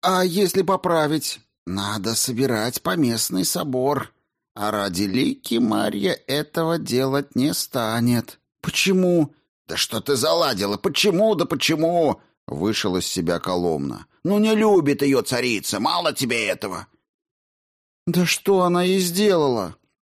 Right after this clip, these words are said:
Коломна протяжно и обречённо выдохнул, покрутив головой. "Чтоб тебя, Кошкина! Но попробуй подумать хоть раз для разнообразия,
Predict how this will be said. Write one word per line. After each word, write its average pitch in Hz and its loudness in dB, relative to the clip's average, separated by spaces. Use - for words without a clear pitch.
Коломна 143 2
протяжно 151 0
и - -4
обречённо 127 2
выдохнул, 104 2
покрутив 90 -4
головой. 78 -4
"Чтоб - -6
тебя, 87 -6
Кошкина! 123 -4
Но 156 2
попробуй 160 4
подумать 165 4
хоть 156 -2
раз 135 2
для 117 0
разнообразия, 110 -2